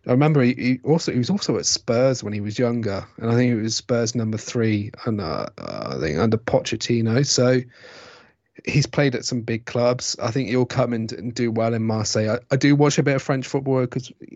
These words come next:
it's, it's on B T Sport. It's, it's, it's really good when you got the good Sunday night games. I think he'll come into Marseille, and I think he'll be the number one. I know, 'cause you've got an aging Mandanda. He must be close to,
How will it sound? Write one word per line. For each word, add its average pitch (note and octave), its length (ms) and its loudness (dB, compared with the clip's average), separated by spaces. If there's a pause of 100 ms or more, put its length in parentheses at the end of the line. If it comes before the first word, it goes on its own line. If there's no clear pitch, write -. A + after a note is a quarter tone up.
(220)
it's, A#2 360 -2 (160)
it's C#3 120 0
on B2+ 140 2
B G2+ 140 -4
T G#2 180 -6
Sport. A2+ 460 -2 (300)
It's, - 300 -2 (140)
it's, A2+ 180 -2 (240)
it's B2 160 2
really D#3+ 240 4
good C#3 280 2
when A#2 160 -4
you A2+ 100 -4
got A2 180 -4
the B2+ 60 -4
good A#2+ 200 0
Sunday A2+ 300 0
night A2 260 0
games. A2+ 300 0
I A#2 80 2
think B2 220 2 (320)
he'll D3 140 6
come D#3+ 220 4
into C3+ 260 0
Marseille, A2 500 -4
and G2 200 -12
I A#2+ 80 -8
think B2+ 220 -6
he'll C#3+ 260 2 (280)
be A2 320 2
the A2 120 -2
number G#2 300 -4
one. F#2+ 400 -6 (400)
I C#3 60 2
know, B2 180 4 (100)
'cause A#2 160 2
you've A#2 140 4
got A#2 240 2
an A#2+ 100 0
aging A2+ 460 0 (420)
Mandanda. A2+ 540 2
He A#2 140 -2
must A#2+ 200 -2
be A#2+ 80 -4
close A2+ 360 0
to, G#2+ 600 -2